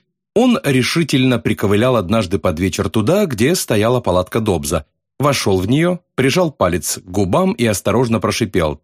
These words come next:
«Тссс». «Чего это ты цыкаешь?» спросил его Кроха Сэмпсон, который чистил передними зубами мандарин, а правой рукой листал книгу комиксов.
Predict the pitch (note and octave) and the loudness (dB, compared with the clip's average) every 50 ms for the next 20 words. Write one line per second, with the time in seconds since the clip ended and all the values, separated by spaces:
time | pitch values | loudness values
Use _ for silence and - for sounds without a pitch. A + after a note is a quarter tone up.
0 | _ _ - - - - - - - - - - - - - - - - - - | _ _ -8 -6 -6 -4 -4 -4 -4 -4 -6 -6 -6 -6 -8 -8 -10 -12 -14 -18
1 | _ _ _ _ _ _ _ _ _ _ _ _ _ - - B2 A#2+ G#2+ C#3 E3 | _ _ _ _ _ _ _ _ _ _ _ _ _ -4 0 0 2 2 2 2
2 | F3 F#3 F#3 - - G#3 G#2 G3 F#3 - - - A2+ - - - G2+ F2 D#2 - | 2 0 -2 0 0 0 2 2 0 -2 -2 0 0 0 0 2 0 0 0 -2
3 | - - _ _ _ _ _ _ - - - G2+ G2 - - G#2 F#2+ F#2 F2+ F2+ | -6 -10 _ _ _ _ _ _ -10 -6 -4 -2 -2 0 0 0 2 2 2 0
4 | F2 - G2+ F#2 F2 - F#2+ - - G#2 F2 D#2+ - F#2 E2+ - F#2+ F2 - F2 | 0 0 0 -2 0 -2 -2 -2 0 -2 -2 -2 -4 -4 -4 -4 -4 -2 -2 0
5 | E2+ E2 - - G2+ - - F#2+ E2+ - G#2 F#2 G2+ F2+ E2 F#2 F#2 F#2 F2 F#2 | -2 -2 -2 -2 -4 -2 -2 -2 -2 -2 0 0 0 0 0 0 0 0 0 0
6 | F#2 F2 F2+ F2 F2 E2+ F2 F2+ F2 E2+ G#2+ B2 F3+ F#3 E3+ - _ _ _ _ | 0 0 0 0 0 0 0 0 0 0 0 0 0 0 0 -2 _ _ _ _
7 | _ _ G2+ G2+ F#2+ - C3+ C#3 C3+ - A3 - A2+ - - G#3 G3 D3+ C3 - | _ _ -2 -2 0 2 2 2 2 2 2 0 0 2 2 2 2 2 0 0
8 | - D3+ D3 C#3 - C3 C3 B2 C3+ B2 - A2 E2+ D#2+ D2+ - - - | 0 0 0 0 0 0 2 2 2 2 0 0 0 0 -2 -6 -8 -10